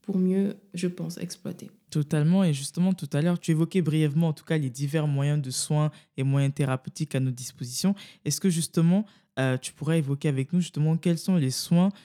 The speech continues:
Speaker 2: les moyens thérapeutiques pour aider, justement, les personnes qui sont atteintes de dépression et de burn-out ? Comment, justement, nous pouvons aider les personnes qui sont atteintes de ces maladies, à les aider, justement, à utiliser, bah, tous les espaces thérapeutiques qui sont à leur disposition ?
Speaker 1: Je, je pense que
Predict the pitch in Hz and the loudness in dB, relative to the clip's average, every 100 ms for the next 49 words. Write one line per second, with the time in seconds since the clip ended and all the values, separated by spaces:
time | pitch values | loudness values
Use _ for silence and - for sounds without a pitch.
0 | _ - 135 135 143 156 160 160 156 147 | _ -4 0 2 4 4 2 2 0 0
1 | 147 139 202 196 _ 151 143 156 180 165 | -2 -2 -2 -2 _ 0 2 2 2 0
2 | 147 151 156 165 _ - 139 139 151 139 | -2 0 0 0 _ -4 -2 0 -2 -2
3 | 156 156 143 - 131 - 143 139 120 143 | -2 -2 -2 -4 -4 0 0 0 0 -2
4 | 143 147 - 165 160 127 123 113 131 135 | 0 -4 -2 -4 -4 -6 -8 -4 -2 0
5 | 160 220 - - - 165 185 190 175 165 | 0 -2 -4 -20 -4 2 2 2 2 2
6 | 170 - 147 170 - 147 131 190 190 _ | 2 0 0 0 2 0 2 0 0 _
7 | - 143 143 143 143 175 - 143 156 139 | -4 -2 0 -2 0 -2 0 -2 0 -2
8 | - 156 139 - 131 127 127 160 220 - | 0 0 0 -2 -2 0 0 0 -2 -6
9 | - 143 156 156 170 202 - 175 156 - | -2 2 2 2 0 -2 0 2 0 -2
10 | 147 143 208 156 135 - 233 190 165 - | -4 0 2 2 -2 0 2 4 2 -2
11 | 170 165 156 139 143 139 185 165 143 156 | -2 0 0 0 -2 -4 -4 -2 -2 0
12 | 143 139 131 - - 135 131 123 _ _ | 2 2 -2 -8 -4 -4 -4 -12 _ _
13 | _ - - 202 - 240 233 | _ -16 -12 -12 -2 -2 0